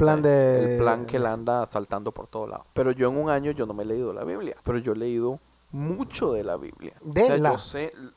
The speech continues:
Speaker 2: yo sé
Speaker 1: De la.
Speaker 2: muchísimas de las cosas básicas de la Biblia. Es más, si agarramos a un montón de gente de la iglesia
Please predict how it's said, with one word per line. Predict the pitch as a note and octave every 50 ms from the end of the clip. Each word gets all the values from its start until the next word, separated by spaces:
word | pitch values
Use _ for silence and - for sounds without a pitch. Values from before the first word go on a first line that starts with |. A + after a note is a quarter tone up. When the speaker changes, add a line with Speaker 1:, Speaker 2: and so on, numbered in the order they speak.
| _ A#2 A#2
Speaker 2:
yo | B2 A#2+ A#2+
sé | - - - C3+ C#3 C#3+ B2+
Speaker 1:
De | C3 C3+ F3+ G#3+ A#3
la. | C3+
Speaker 2:
muchísimas | C3 C3 D3+ C#3+ B2+ C3+ D#3+ E3 - G3 F#3 F3+ D#3+
de | - A#2+
las | A2 G#2+ -
cosas | - - A#2 - - B2 A#2+
básicas | - C3 E3+ - - - - B2+ G#2+
de | - -
la | - C#2
Biblia. | D2+ C#2+ D2 - - - -
Es | - B2+ D3
más, | E3+ E3+ D3+ A2 - - - - - - -
si | - - C3
agarramos | C3+ A#2+ A#2+ A#2 C3 D#3 D#3+ D3 A#2+ - - - - - -
a | - -
un | G#2+ A#2+ C3
montón | C#3+ D3+ - D#3 D3+ D#3
de | D#3
gente | D3 E3+ D#3+ E3 - D#3+
de | D3+ D3+
la | D3+
iglesia | D3 D3 D#3 D#3 D3 A#2 - - - - -